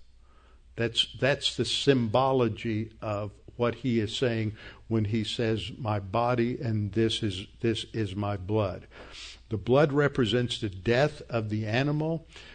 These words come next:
and that death was necessary for the redemption of the people. But the, because God was going to take the life of the firstborn in every family.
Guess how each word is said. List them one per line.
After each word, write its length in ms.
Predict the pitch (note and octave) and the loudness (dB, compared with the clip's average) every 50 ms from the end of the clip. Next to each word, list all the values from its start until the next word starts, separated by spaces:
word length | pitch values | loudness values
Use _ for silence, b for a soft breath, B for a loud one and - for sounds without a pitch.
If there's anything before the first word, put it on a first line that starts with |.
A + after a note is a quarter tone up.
| B B | B B
and 220 | - A#2 A#2 A2 A2 | 0 2 2 4 4
that 260 | A2 A2 B2+ A2 B2 | 2 0 0 -2 0
death 340 | A#2+ A#2+ B2+ C3 C3+ - - - | 2 4 4 2 0 -4 -10 -10
was 360 | - A2 A2+ G#2+ G2+ G#2 - B2+ | -4 0 0 0 0 -2 -4 -4
necessary 1200 | A#2+ A2 G#2+ A#2 C3+ D3+ D3+ D3 - - C#3+ B2+ - - - A#2+ G#2+ G2+ G#2 G#2 A2 A#2 A2+ A2+ B B B B B B B B - | -2 0 0 2 4 4 4 2 0 0 -2 -2 0 2 2 4 4 4 2 2 0 0 -2 -6 B B B B B B B B -6
for 220 | - A#2+ A#2+ A#2+ A#2 | 0 4 4 4 4
the 140 | A2+ B2+ | 4 2
redemption 880 | A2+ G#2 A#2+ B2 A2 F#2 E2+ B2 A#2+ A#2+ A#2+ B2 - - B2+ B2 B2+ B2+ | 2 2 2 0 0 0 2 2 2 2 0 -4 -6 -6 -4 -4 -6 -6
of 180 | - B2+ A2+ G#2+ | -6 -6 -6 -6
the 100 | G2+ A2+ | -6 -8
people. 640 | A2 - - - - E3+ E3+ E3+ - G#2 - - - - - - B B B B B B B B B B B B B B - - | -8 -10 -6 0 0 0 0 0 -4 -12 -14 -14 -18 -20 -20 -20 B B B B B B B B B B B B B B -6 2
But 240 | - D3 C#3 - B B B B B B B B B B B - - - - - - A2 | 4 4 4 4 B B B B B B B B B B B -20 -20 -20 -20 -20 -4 2
the, 240 | A#2+ B2 A#2 A2+ - - - - - - - - - - - - - - - - - - | 2 2 2 2 -4 -16 -20 -20 -20 -20 -20 -20 -20 -20 -20 -20 -20 -20 -20 -18 -8 -4
because 400 | B2 B2+ - - D#3 C#3+ C#3+ - | -4 0 2 2 2 2 2 0
God 340 | - - D3 D3+ E3 F3+ D#3+ | -2 0 2 4 4 2 2
was 160 | E3 D#3 - | 0 -2 -2
going 200 | - D#3 D3 D3 | -2 -2 -2 -2
to 60 | C3+ | -4
take 300 | C3 - C#3+ C3+ B2+ C3 | -4 -4 -4 -4 -4 -4
the 80 | - B2+ | -4 -2
life 400 | A#2 A#2 A#2+ C3 C3 B2 B2+ - - | 0 2 2 2 0 0 -4 -6 -8
of 160 | C#3 A#2 G#2+ | -8 -6 -4
the 100 | A2+ A2 | -4 -4
firstborn 1160 | A2 - - - - D3 D3 D#3 D3+ - - - A2 G2+ A2+ A#2+ B2 A#2 A#2 A#2 A#2+ B2+ C3 - | -6 -8 -8 0 4 4 4 4 2 -2 -8 -12 -6 -4 -2 -2 0 0 0 0 0 -2 -4 -4
in 260 | C3+ A2+ A2+ A#2+ - | -4 -4 -4 -4 -4
every 380 | A#2 A2+ A2 G2+ F#2+ G#2+ G#2 G2+ | -2 -2 -2 -2 -2 -4 -6 -6
family. 720 | - - - - C#3 C#3+ C#3 C3+ B2+ A2 F#2 - - - | -8 -10 -6 -4 -2 -2 -2 -2 -4 -6 -8 -10 -16 -20